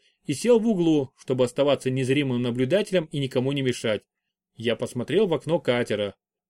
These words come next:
Остров, хранящий на своей спине библиотеку, приближался. «Меня всегда раздражало, Ванесса, что ты так упрямо защищаешь этих фанатиков», высказался Серпуховский. «Я всё никак не могу понять,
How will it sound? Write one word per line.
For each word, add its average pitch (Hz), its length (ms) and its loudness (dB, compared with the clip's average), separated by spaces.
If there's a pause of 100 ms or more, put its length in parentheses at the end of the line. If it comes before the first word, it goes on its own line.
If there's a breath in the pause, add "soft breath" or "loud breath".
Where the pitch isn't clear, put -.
(140)
Остров, 196 560 2
хранящий 151 540 -4
на 131 80 -2
своей 139 260 2
спине 135 360 -2
библиотеку, 120 680 2
приближался. 131 840 0 (680)
«Меня 175 380 0
всегда 185 460 0
раздражало, 160 840 2
Ванесса, 160 760 0 (180)
что - 200 -4
ты 180 120 -2
так 190 220 2
упрямо 202 460 2
защищаешь 180 680 0
этих 180 260 0
фанатиков», 180 680 -2 (480)
высказался 185 680 0
Серпуховский. 135 840 -2 (420)
«Я 151 200 0
всё 214 180 0
никак 208 480 0
не 156 100 -2
могу 180 300 2
понять, 190 500 2